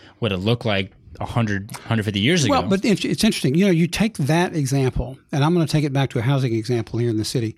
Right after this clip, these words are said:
Speaker 1: Hmm.
Speaker 2: You take an example of a factory that has been changed into either a residential, uh, com-, complex or, um, an office, an, an innovation, uh, office complex.
Speaker 1: Yeah.
Speaker 2: So they took the existing structure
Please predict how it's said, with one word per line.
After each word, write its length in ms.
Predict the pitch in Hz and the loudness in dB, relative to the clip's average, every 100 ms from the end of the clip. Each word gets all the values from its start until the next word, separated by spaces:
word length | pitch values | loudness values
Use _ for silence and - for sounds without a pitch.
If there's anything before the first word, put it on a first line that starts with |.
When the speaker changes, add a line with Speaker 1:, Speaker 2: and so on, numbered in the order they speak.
| - | -2
Speaker 1:
Hmm. 180 | 107 90 - | -2 -2 -4
Speaker 2:
You 80 | 165 | -2
take 180 | 147 233 | 0 2
an 60 | 226 | 2
example 360 | 147 160 151 | 2 0 0
of 80 | 123 | -2
a 80 | 120 | -2
factory 480 | - 135 131 - 117 | -4 -4 -2 -2 -2
that 80 | 127 | -2
has 120 | 127 | 0
been 160 | 143 127 | 0 0
changed 440 | 165 185 180 - | 2 2 2 2
into 380 | 143 131 139 131 | 0 0 0 0
either 320 | 131 123 113 | -2 -2 -2
a 40 | |
residential, 800 | 104 104 104 127 175 208 185 - - - | -4 -6 -2 0 2 0 -2 -4 -12 -8
uh, 200 | 147 131 - | -4 -4 -6
com-, 240 | - 156 160 | -2 -2 -2
complex 680 | - 151 143 139 139 - - - - _ | -2 -2 0 -2 -2 -6 -20 -20 -20 _
or, 380 | 170 139 139 131 _ _ _ _ _ - | -2 0 -2 -4 _ _ _ _ _ -6
um, 300 | 127 113 107 | -2 -2 -4
an 140 | 147 123 | -4 -2
office, 540 | 147 143 123 - - | -2 -2 -4 -4 -6
an, 200 | - 143 | -6 -4
an 140 | 170 156 | 0 2
innovation, 800 | 175 160 160 151 139 117 98 - _ - | 4 4 2 2 0 -2 -6 -12 _ -12
uh, 60 | - | -6
office 440 | 123 135 - 135 | -4 -4 -4 -6
complex. 540 | - 120 95 - - - | -4 -4 -4 -10 -14 -4
Speaker 1:
Yeah. 220 | 160 95 - - | -2 -2 -6 -12
Speaker 2:
So 200 | - 165 | -2 0
they 140 | 147 156 | 2 2
took 180 | 202 | 0
the 80 | - | 0
existing 440 | 147 131 214 277 247 | 0 0 0 0 -2
structure 580 | - 240 - - 104 | -2 -2 -2 -4 -6